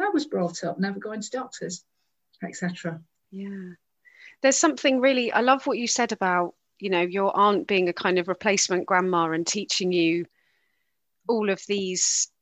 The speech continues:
Speaker 2: skills and these ways. And there's something
Speaker 1: Mm.
Speaker 2: there about, like, the intergenera-, intergenerationality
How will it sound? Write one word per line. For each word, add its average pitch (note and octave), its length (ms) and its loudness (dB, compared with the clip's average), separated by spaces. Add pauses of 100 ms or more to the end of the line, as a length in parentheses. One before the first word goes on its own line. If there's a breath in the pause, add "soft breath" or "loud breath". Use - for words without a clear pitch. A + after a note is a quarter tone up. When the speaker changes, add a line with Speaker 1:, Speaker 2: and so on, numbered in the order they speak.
(180)
Speaker 2:
skills F#3+ 600 2
and F3+ 220 2
these E3+ 240 -6
ways. E3+ 500 0
And F3+ 240 -2 (300)
there's G#3+ 240 6
something B3 420 4
Speaker 1:
Mm. - 40 0
Speaker 2:
there A3 200 6
about, F#3 220 2
like, F3 200 2
the G#3 100 4
intergenera-, G3+ 800 4 (1040)
intergenerationality F3+ 1160 0